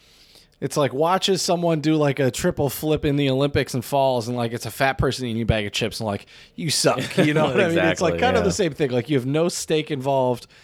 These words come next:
Speaker 1: You're just, you're just a, just a spectator.
Speaker 2: Yeah. Doesn't have to
Speaker 1: Um,
Speaker 2: be a fat person, by the way. I couldn't do
Speaker 1: No.
Speaker 2: it either, just to be clear.
Speaker 1: Oh, me
Speaker 2: So,
Speaker 1: either, for
Speaker 2: if
Speaker 1: sure.
Speaker 2: I'm saying "you suck," it's the exact same thing as a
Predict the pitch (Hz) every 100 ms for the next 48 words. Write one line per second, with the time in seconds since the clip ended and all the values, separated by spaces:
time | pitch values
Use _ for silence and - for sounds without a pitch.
0 | - _ - 123 123 143 127 131 143 160
1 | - 151 147 123 160 170 - - 143 -
2 | 120 85 67 - 107 101 90 87 151 175
3 | 170 135 117 - 104 - 98 92 90 87
4 | 85 85 85 95 107 127 104 90 95 -
5 | 87 82 82 98 92 92 85 - 85 80
6 | - _ _ _ - 117 104 90 92 85
7 | 76 - 120 101 120 113 110 117 101 95
8 | - 92 85 92 - 101 90 95 92 -
9 | 92 85 87 85 87 95 85